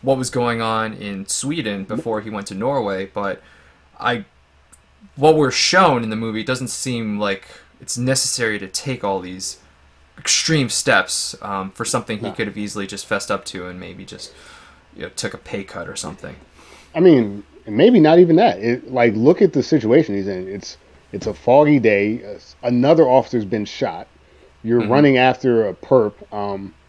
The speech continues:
Speaker 2: you know, someone comes up on you and you shoot him. And it, okay, it's your partner, but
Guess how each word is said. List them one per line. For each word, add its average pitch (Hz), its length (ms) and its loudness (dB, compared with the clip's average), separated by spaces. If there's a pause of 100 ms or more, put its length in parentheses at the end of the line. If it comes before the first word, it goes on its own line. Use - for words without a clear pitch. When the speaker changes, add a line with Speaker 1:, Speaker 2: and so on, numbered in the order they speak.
(500)
Speaker 2:
you 120 100 2
know, 117 200 2
someone 156 340 4
comes 139 180 4
up 123 120 2
on 151 180 4
you 113 340 0
and 113 260 -6
you 131 120 -2
shoot 254 320 2
him. 90 260 -12
And 127 320 2
it, 117 220 -10 (480)
okay, 180 260 6
it's 156 100 2
your 135 120 0
partner, 120 480 -2 (400)
but - 180 -4